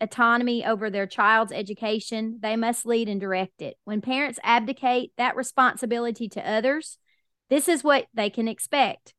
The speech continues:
especially from the government, overreach. So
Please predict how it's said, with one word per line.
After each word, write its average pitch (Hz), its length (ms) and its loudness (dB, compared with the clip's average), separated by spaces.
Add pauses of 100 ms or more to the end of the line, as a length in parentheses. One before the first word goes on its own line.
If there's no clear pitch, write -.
especially 247 680 2
from 226 280 0
the 208 60 -2
government, 170 520 -2 (160)
overreach. 175 760 0 (380)
So 233 500 6